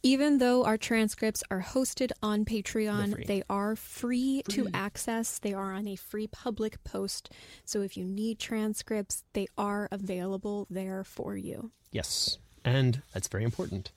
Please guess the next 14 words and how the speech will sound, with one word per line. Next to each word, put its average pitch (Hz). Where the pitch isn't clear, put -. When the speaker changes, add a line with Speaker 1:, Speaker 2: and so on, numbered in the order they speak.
Speaker 2:
Um, 107
Speaker 1:
Need 269
Speaker 2:
and -
Speaker 1:
or 285
want 240
transcripts. -
Some 220
people 208
just -
like 214
to 247
read 254
along. 240
Speaker 2:
Yeah, 156